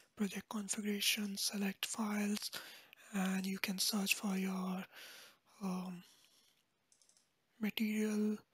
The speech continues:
low poly, you select it, and then you will be going to bake textures. You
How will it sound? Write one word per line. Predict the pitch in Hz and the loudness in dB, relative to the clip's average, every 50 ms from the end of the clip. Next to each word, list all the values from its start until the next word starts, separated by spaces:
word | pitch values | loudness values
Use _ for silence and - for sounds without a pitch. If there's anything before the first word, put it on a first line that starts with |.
| - - - _ _ _ - | -20 -20 -20 _ _ _ -2
low | 208 196 185 - - | 0 0 0 0 -2
poly, | - 202 196 190 202 196 196 202 202 - - - - - - - _ _ - | -2 -2 0 0 2 2 0 0 -2 -6 -10 -16 -20 -20 -20 -20 _ _ -4
you | - 196 185 | -2 4 8
select | - - - 214 196 202 202 - - - 214 | 8 8 8 8 4 2 0 0 0 2 2
it, | 196 196 196 - - - - - - | 2 2 2 6 6 6 6 6 4
and | 226 208 190 196 196 196 196 196 185 - | 2 4 4 4 2 2 -2 -4 -2 0
then | 214 208 208 202 202 202 202 | 0 0 0 0 -4 -6 -8
you | 196 202 196 196 | -8 -10 -6 -4
will | 190 190 - | -4 -2 0
be | 208 196 196 190 190 196 190 - _ _ _ _ - - - _ _ _ _ _ _ _ _ _ _ - | 0 0 2 0 0 -2 -4 -8 _ _ _ _ -20 -20 -20 _ _ _ _ _ _ _ _ _ _ -2
going | - 202 196 196 196 | 0 2 2 2 2
to | - - 208 202 185 - | 0 0 0 -2 -2 0
bake | 208 185 185 - - - - _ - | 2 2 2 0 -2 -8 -8 _ -2
textures. | - 220 - - - - 233 214 208 208 214 202 - - | 0 0 2 2 2 2 2 2 2 0 -2 -2 -4 -6
You | 214 | -8